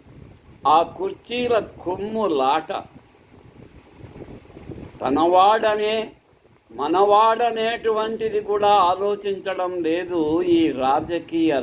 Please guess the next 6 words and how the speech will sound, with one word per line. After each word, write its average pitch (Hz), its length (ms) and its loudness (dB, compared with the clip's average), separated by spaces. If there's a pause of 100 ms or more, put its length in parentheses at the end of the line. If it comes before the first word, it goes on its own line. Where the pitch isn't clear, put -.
రాక్షసులు. - 880 -8 (1040)
తమ 190 220 6
కుటుంబ 240 580 0
సభ్యులని, 240 1000 -2 (640)
తమ 190 260 4
సోదరులని, 240 1200 0